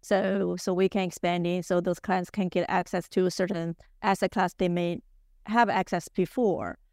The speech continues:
So that's, uh, my current strategy. I think you just give me a, me a lot of insights to understand the industry.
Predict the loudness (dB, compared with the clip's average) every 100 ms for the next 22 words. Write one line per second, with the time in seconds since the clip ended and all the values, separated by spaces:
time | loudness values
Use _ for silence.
0 | _ -4 0 2 2 2 0 0 2 2
1 | 0 -2 -2 -2 0 2 0 0 -2 2
2 | 2 2 0 -2 0 0 0 0 0 2
3 | 2 2 2 0 0 0 0 0 0 -4
4 | -4 -4 -2 -2 -2 0 2 0 0 -2
5 | -4 -8 -4 -2